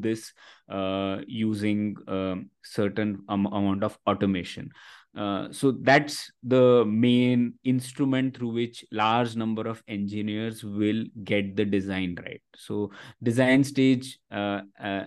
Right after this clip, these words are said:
as a broad principle, it's a human capital intensive stage. You will require large number of engineers who are using automation to integrate all these components and verify whether these components work, uh, sim-,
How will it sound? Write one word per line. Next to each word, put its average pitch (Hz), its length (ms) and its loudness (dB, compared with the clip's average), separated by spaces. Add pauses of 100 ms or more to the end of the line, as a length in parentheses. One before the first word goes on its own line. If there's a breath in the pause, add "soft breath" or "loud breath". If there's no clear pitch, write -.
as 98 80 -4
a 110 80 2
broad 107 560 2
principle, 123 440 -2
it's - 180 -2
a 143 160 2
human 120 320 2
capital 104 480 -4
intensive 98 560 -10
stage. 123 320 -8
You 110 60 -4
will 104 200 -4
require 104 340 -4
large 104 460 -2
number 101 300 -4
of 107 200 -6
engineers 107 640 -2 (300 loud breath)
who 135 140 6
are 135 180 8 (100)
using 120 420 0
automation 107 880 -4
to 110 220 -4
integrate 107 720 0
all 101 260 0
these 101 260 -4
components 95 580 -6
and 101 180 0
verify 104 560 2 (280 loud breath)
whether 110 280 -2
these 107 380 -4 (320 soft breath)
components 107 760 -2
work, 107 560 0 (380)
uh, 95 640 -2 (160)
sim-, 123 340 -4